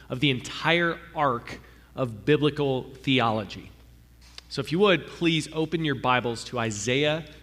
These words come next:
chapter six. I'm gonna meet you there in just a moment.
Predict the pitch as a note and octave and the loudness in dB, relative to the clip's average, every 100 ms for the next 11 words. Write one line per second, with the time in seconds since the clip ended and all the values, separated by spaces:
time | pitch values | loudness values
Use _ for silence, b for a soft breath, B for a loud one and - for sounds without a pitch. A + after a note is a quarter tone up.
0 | B - C3+ - A2+ - - D3 - - | B 0 0 0 -8 -4 0 0 -2 -4
1 | - - - - b b b b b b | -4 -8 -20 -20 b b b b b b
2 | B2 C3 A#2+ C3+ C#3 B2+ B2 A#2 - G#2+ | -2 0 0 -2 2 4 4 2 -4 -4
3 | A#2 A2+ A2 A2 F#2 | -4 -4 -6 -6 -8